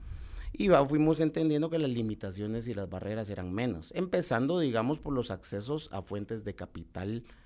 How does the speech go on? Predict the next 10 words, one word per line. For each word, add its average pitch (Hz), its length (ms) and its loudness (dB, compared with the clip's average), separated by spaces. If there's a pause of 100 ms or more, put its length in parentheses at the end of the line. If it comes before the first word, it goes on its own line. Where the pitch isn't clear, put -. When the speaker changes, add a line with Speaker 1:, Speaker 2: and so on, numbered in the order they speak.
(160)
Speaker 2:
pues. 107 200 -2
Speaker 1:
principalmente 104 680 0
bancarias, 98 800 -4
Speaker 2:
Claro. 107 200 -4
Speaker 1:
como 107 200 -2
sucede 95 340 -4
en 123 100 0
nuestras 101 320 -4
economías 98 460 -4
latinoamericanas. 113 1040 -4